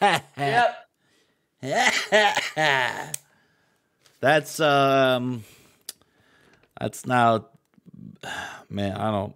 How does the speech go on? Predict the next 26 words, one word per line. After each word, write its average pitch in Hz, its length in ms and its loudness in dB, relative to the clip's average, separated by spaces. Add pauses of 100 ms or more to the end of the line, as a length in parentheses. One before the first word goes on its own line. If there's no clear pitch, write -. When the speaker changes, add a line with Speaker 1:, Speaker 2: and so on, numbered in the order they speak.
(120)
Speaker 1:
you 127 200 0
haven't 110 240 4
had 101 140 4
a 98 60 2
solo 98 500 0
win, 95 360 -4
Chad. 98 440 -8 (920)
In, 101 180 -2
since 104 360 -4
February 120 680 2
week 107 260 -2
four. 90 460 -8 (480)
Speaker 2:
This - 120 -20
just 320 200 -14
shows 320 180 -10
that 302 120 -6
we're 302 100 -8
due 311 220 -10
for 254 180 -6
one. 147 240 -8
Listen. 208 320 -12 (720)
Speaker 1:
You've 120 180 0
had 147 240 2
two 185 200 2
tied 139 460 2
wins, 95 580 -4